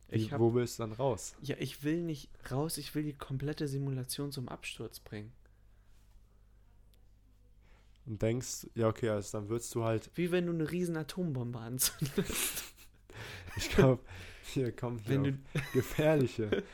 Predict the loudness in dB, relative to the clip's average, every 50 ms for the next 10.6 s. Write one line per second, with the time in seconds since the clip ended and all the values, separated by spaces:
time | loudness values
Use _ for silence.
0 | -18 -18 -18 -12 -4 0 2 4 4 4 2 2 -2 -2 -2 -2 -2 -2 -2 -4
1 | -2 0 2 2 2 0 -2 -4 -6 -6 -8 -14 -16 -16 -16 -6 -4 -4 -2 -2
2 | -4 -4 -6 -6 -6 -8 -10 -10 -14 -14 -14 -14 -14 -14 -18 -16 -16 -16 -16 -16
3 | -16 -6 -2 0 0 2 4 4 4 2 2 0 -2 -2 -2 -2 -4 -6 -6 -10
4 | -8 -4 -2 -2 -2 -2 -4 -4 -4 -4 -6 -4 -4 -6 -8 -10 -8 -8 -8 -8
5 | -4 0 2 2 2 2 -2 -4 -6 -8 -8 -10 -14 -14 -12 -12 -12 -12 -10 -10
6 | -10 -8 -8 -6 -6 -6 -6 -6 -8 -8 -8 -10 -10 -12 -14 -20 -20 -20 -20 -20
7 | -20 -8 -4 -2 0 0 0 0 0 -2 -2 -4 -10 -20 -20 -10 -4 -2 0 0
8 | 0 0 -2 -2 -4 -4 -4 -4 -2 -2 -4 -4 -2 -2 -2 2 0 0 2 2
9 | -2 -2 -2 -4 -4 -2 -2 0 0 -2 -2 -2 -2 -2 -2 -2 -2 -2 -2 -2
10 | -2 -4 -4 -6 -2 0 0 0 0 -2 -6